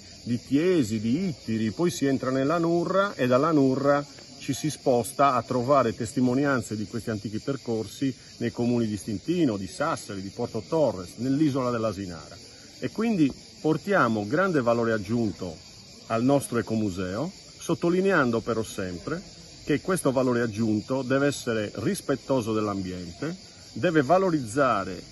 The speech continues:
gli attrattori ambientali e tutte le imprese che danno servizi e prodotti all'interno dell'ecomuseo possono trovare spazio dentro questi itinerari, ma devono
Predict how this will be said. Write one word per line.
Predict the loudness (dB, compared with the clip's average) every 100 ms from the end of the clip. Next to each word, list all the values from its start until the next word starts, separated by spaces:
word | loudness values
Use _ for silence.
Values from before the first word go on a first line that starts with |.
| -14
gli | -8
attrattori | -6 -4 -6 -2 -2
ambientali | -2 -4 -6 -6 -8 -8 -10 -4
e | -2
tutte | 0 0 2
le |
imprese | 2 2 0 0 -2 -6
che | -6
danno | -2 0 0
servizi | -2 -2 -2 -4 -6 -6
e | -6
prodotti | -4 -4 -2 -2 -4 -6
all'interno | -8 -8 -6 -2 -2 -2
dell'ecomuseo | -4 -6 -4 -4 -2 -4 -6 -8 -10 -14 -20 -2
possono | 0 2 2 0
trovare | 2 4 6 6 2
spazio | -2 0 2 0 -6 -6
dentro | -4 -6 -6
questi | -8 -10 -10
itinerari, | -8 -8 -6 -6 -8 -10 -14 -8
ma | 0 2
devono | 4 2 2 2 2